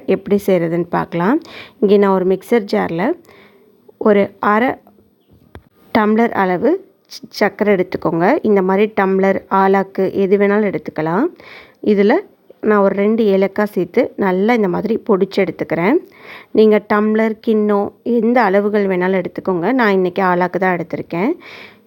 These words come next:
நம்ம சர்க்கரை எடுத்த அதே ஆலாக்குலே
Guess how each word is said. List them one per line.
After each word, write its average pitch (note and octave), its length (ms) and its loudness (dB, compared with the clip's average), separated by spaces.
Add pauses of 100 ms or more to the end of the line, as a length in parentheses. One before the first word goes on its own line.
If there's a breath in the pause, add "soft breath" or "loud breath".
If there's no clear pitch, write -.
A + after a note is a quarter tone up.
(440)
நம்ம G3 220 4 (220)
சர்க்கரை C#4 400 0
எடுத்த G#3 260 2 (240)
அதே G3+ 220 2 (160)
ஆலாக்குலே F3 500 -2